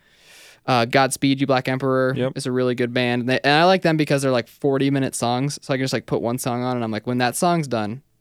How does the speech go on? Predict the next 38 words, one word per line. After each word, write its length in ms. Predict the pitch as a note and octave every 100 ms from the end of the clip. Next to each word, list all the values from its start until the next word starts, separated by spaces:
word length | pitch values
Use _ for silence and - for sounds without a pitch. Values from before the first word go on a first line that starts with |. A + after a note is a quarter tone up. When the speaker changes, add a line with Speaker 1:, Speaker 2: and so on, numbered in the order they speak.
| _
Speaker 1:
I 120 | B2
have 180 | B2+ A2
to 80 | A#2+
be 80 | A#2+
done 220 | A2+ G#2+
with 120 | A2+
my 120 | G#2
thing." 300 | A2 B2 - _ _ _ -
Speaker 2:
Uh, 440 | C3 B2 A#2+ A#2+ C#3
although 300 | D3 B2+ C3
they're, 180 | D3+ D#3 F3
they, 360 | C#3+ B2 C#3 D3
<laughs> 20 |
they 420 | D3 A2+ B2 C3
can 400 | - E3 E3 F3+
have 260 | C3+ B2+ A#2
some 200 | B2+ A2+
very 320 | A#2+ A#2 A2+
beautiful 640 | G#2 A#2 A#2 - A#2 A2
and, 260 | G#2+ G#2 G#2
uh, 500 | - G#2 G2 G2 F#2+ G2 -
transcendent 680 | - A2+ G2+ - A2 G#2 G#2
parts, 280 | - A2+ G#2
but 140 | A#2
they're 140 | A2 A2+
often 400 | A#2 A#2 G#2+ G2+
just, 200 | - A2
like, 220 | A2 G2+ -
epic. 500 | A#2+ G#2 F#2+ - - _ _ _
Speaker 1:
They 140 | - D3
are. 180 | D3 B2+
They, 140 | C3+
they 160 | D3 D#3+
really 220 | F3 E3
build. 60 | C3
Speaker 2:
So 380 | C3+ C3+ A#2+ A2 -
Speaker 1:
Well, 160 | F3+ -
I, 120 | F3+